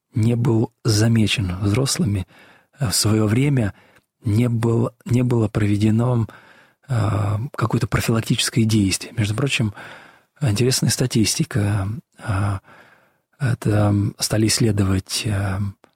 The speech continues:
в детской комнате милиции еще в советское время, что те дети, когда, если, если детей за какое-то правонарушение, а, вовремя предупредили преподаватели, родители,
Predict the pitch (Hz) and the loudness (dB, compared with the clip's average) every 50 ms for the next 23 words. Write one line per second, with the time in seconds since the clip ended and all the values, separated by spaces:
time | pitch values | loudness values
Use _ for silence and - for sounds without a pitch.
0 | _ _ _ _ _ _ _ _ _ _ - - - 104 98 98 98 98 95 95 | _ _ _ _ _ _ _ _ _ _ -8 -6 -4 -4 -2 0 0 0 0 0
1 | 95 92 95 95 95 113 160 - _ _ _ _ _ _ - - 101 107 98 - | 0 0 0 -2 -2 -4 -6 -10 _ _ _ _ _ _ -6 -2 0 0 0 0
2 | - 104 - - 104 98 98 92 - - 104 104 107 123 135 - - - 104 92 | -2 -2 -2 0 0 2 2 2 2 2 2 4 4 2 2 0 0 -2 -2 -2
3 | 87 - - - - - 104 98 - - 104 101 110 127 143 147 123 101 98 _ | -2 -4 -4 -2 0 0 0 0 0 0 0 0 2 2 2 2 0 0 -2 _
4 | - - - - - _ _ _ _ - - - - - 104 98 95 - - 120 | -12 -20 -20 -20 -20 _ _ _ _ -12 -10 -8 -4 -2 -2 -2 0 0 0 0
5 | 107 104 104 110 131 156 156 - - - - - - 101 95 104 101 98 104 110 | 2 2 2 2 2 2 2 0 -2 -4 -4 -2 -2 -2 0 0 0 2 2 2
6 | 110 110 110 107 104 101 - - _ _ _ _ _ _ _ _ _ _ _ _ | 2 2 2 0 0 -2 -6 -12 _ _ _ _ _ _ _ _ _ _ _ _
7 | _ - - 107 95 98 107 120 - - - 123 113 113 113 110 110 123 - - | _ -6 -4 -2 0 2 2 2 0 0 0 2 2 2 4 2 2 0 -2 -6
8 | _ _ _ - 160 - 120 107 - - 175 110 113 113 - - - 120 110 107 | _ _ _ -6 -2 0 0 0 0 0 0 0 0 0 0 0 2 2 2 2
9 | 95 90 - _ _ _ _ _ - - - 107 98 - - - 107 120 104 - | 0 -2 -6 _ _ _ _ _ -8 -4 -2 -2 -2 0 -2 -2 0 -2 -2 0
10 | - 107 107 110 113 113 117 - - 120 110 101 98 95 95 95 - - - - | 0 2 2 2 2 2 2 0 0 0 0 0 0 0 -2 -4 -6 -10 -18 -20
11 | - - - _ _ _ _ _ _ _ - - 123 110 110 95 104 123 127 120 | -20 -20 -20 _ _ _ _ _ _ _ -6 -4 -2 -2 0 0 2 2 2 2
12 | 107 104 101 101 98 92 - - 107 107 113 107 - - 120 113 107 107 107 101 | 2 2 2 2 0 0 0 0 0 0 0 0 0 2 2 2 2 4 2 2
13 | 95 95 98 98 - - 113 110 131 123 120 107 92 92 95 92 - - - 95 | 2 0 -2 -2 -2 -2 -2 0 0 0 0 2 2 0 0 -2 -2 -2 -2 0
14 | 98 104 117 127 117 107 98 98 90 - - 104 98 95 92 | 0 2 2 0 0 0 -2 -2 -2 -2 -2 -2 -2 -2 -4